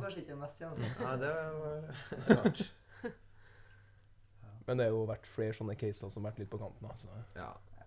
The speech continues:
Speaker 3: Sånn som øl, når det ikke er
Speaker 1: Ja,
Speaker 3: lov
Speaker 1: det
Speaker 3: til å
Speaker 2: Ja, vi,
Speaker 3: markedsføre øl.
Speaker 2: jeg skrev om Nøgne.
Speaker 1: Ja,
Speaker 3: Ja.
Speaker 1: skjønner.
Speaker 3: Mm.
Speaker 1: Eh, så jeg er jæ-, jævlig glad når jeg har vært presentert for det, og yes, kult, et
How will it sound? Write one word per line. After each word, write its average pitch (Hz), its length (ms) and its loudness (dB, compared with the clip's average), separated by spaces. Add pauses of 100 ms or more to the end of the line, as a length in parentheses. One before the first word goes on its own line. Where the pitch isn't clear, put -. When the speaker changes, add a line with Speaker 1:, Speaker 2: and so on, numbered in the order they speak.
(160)
Speaker 3:
Sånn 117 160 -2
som 107 180 -4 (100)
øl, 117 220 2 (300)
når 110 120 0
det 113 100 2
ikke 120 120 2
er 113 40 4
Speaker 1:
Ja, 113 60 4
Speaker 3:
lov 107 200 4
Speaker 1:
det - 120 -6
Speaker 3:
til 113 80 6
å 107 80 6 (220)
Speaker 2:
Ja, 107 60 4
vi, 110 80 4
Speaker 3:
markedsføre 104 480 4
øl. - 100 0
Speaker 2:
jeg 107 160 -2
skrev 95 220 -4
om 92 160 -2
Nøgne. 82 300 -2 (100)
Speaker 1:
Ja, - 120 0 (240)
Speaker 3:
Ja. - 80 -2
Speaker 1:
skjønner. - 260 -8 (100)
Speaker 3:
Mm. 87 120 -6
Speaker 1:
Eh, 110 280 -8 (240)
så 143 120 -6
jeg 160 80 0
er 170 320 4
jæ-, 185 140 -4
jævlig 156 300 2
glad 147 140 0
når 147 60 -6
jeg 143 80 -4
har 143 60 -2
vært - 80 -8
presentert 135 440 -6
for 117 100 -6
det, 120 180 -2
og 127 280 -4
yes, 135 260 -12
kult, - 300 -12
et - 140 -16